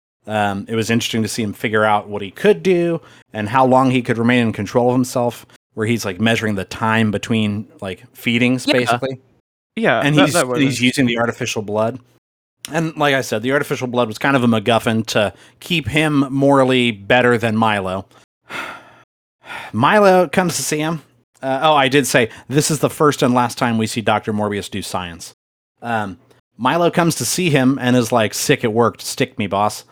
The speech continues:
Speaker 1: And Morbius is like, "No, you'll, uh, you'll turn into a monster." And so Milo's like, "Fuck you," and he leaves. And somehow Milo got a hold of a vial and must stick himself while he's still in the hospital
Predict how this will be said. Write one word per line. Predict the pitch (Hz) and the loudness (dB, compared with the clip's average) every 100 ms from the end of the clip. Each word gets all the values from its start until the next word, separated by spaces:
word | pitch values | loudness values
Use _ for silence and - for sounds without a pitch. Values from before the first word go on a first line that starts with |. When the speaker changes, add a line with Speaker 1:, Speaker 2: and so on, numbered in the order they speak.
| _ _ | _ _
Speaker 1:
And | - 113 | -6 0
Morbius | 120 113 107 | 0 0 -4
is | 104 | -2
like, | 98 | -2
"No, | 107 110 107 | 0 0 0
you'll, | 101 110 110 | 0 0 0
uh, | 107 101 | 0 -2
you'll | 101 101 | -4 -6
turn | 139 | -2
into | 120 104 | -2 -2
a | |
monster." | 95 107 117 - | -2 -2 -4 -6
And | 95 95 | -10 -6
so | 101 | -6
Milo's | 98 98 95 92 | -4 -4 -6 -10
like, | 87 | -10
"Fuck | - 113 - | -4 -4 -4
you," | 95 | -8
and | 92 | -8
he | |
leaves. | 92 117 98 - _ _ _ - | -6 -4 -4 -8 _ _ _ -2
And | 107 101 | 0 2
somehow | - 131 127 | 2 4 4
Milo | 113 117 127 127 | 4 4 4 4
got | 123 | 2
a | 113 | 2
hold | 135 | 4
of | 123 | 4
a | 107 | 2
vial | 104 117 123 117 110 | 2 4 4 4 4
and | 107 110 | 2 0
must | 110 _ - | 0 _ -12
stick | - - 135 | -6 -2 2
himself | 127 127 117 117 | 2 2 0 2
while | 107 | -2
he's | 101 | -2
still | - 120 | -6 -6
in | 107 | -6
the | |
hospital | 107 110 - 104 101 | -6 -8 -6 -8 -8